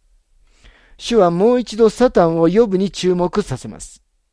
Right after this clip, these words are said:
ヨブはまだ私に仕えている。お前はもし私がお前にすべてのものをヨブから取り去らせることを許可したなら、ヨブが私に背を向けるだろうと言ったが、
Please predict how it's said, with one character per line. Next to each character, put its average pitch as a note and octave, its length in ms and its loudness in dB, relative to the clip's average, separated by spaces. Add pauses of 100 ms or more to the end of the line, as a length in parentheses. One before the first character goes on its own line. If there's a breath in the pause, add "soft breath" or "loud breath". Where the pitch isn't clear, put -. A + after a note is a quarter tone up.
(2000 soft breath)
ヨ G3+ 160 4
ブ F3+ 100 2
は E3+ 140 4
ま G3 160 2
だ F3 120 4
私 F3 420 2
に F#3+ 100 0
仕 - 220 -12
え F#3 140 4
て C3 160 -4
い A2+ 80 -4
る。 G2+ 180 -18 (280)
お E3 100 -2
前 E3+ 220 2
は D#3+ 120 2
も G#3+ 140 2
し A3 160 -4
私 F3 420 0
が F3+ 260 4 (320 soft breath)
お F3 120 0
前 A3 200 4
に G#3 120 0
す - 160 -14
べ C4+ 160 -4
て G#3+ 100 2
の E3+ 140 0
も E3 120 -2
の E3 140 -2
を D#3+ 60 0
ヨ A3 180 2
ブ G3+ 100 -8
か E3 140 0
ら D3+ 140 4
取 G3 240 -2
り A3 40 -6
去 G#3+ 180 0
ら A3 100 2
せ G3+ 120 -2
る F#3+ 120 -2
こ F3+ 160 -4
と - 160 -4
を E3+ 80 -2
許 A#3+ 180 -8
可 G#3+ 160 0
し - 80 -10
た D3 120 -4
な C3 120 -4
ら、 A2+ 220 -6 (440 soft breath)
ヨ G#3 160 4
ブ F3+ 120 -2
が D#3+ 160 4
私 D#3+ 420 0
に F#3 140 -4
背 C4 220 -4
を G3+ 100 4
向 E3 180 -4
け A3 160 2
る A3+ 100 -2
だ G3+ 140 4
ろ F#3+ 120 4
う F3 60 -2
と D#3+ 120 -2
言 D3 80 0
っ - 40 -20
た C#3 220 -4
が、 A#2 260 -6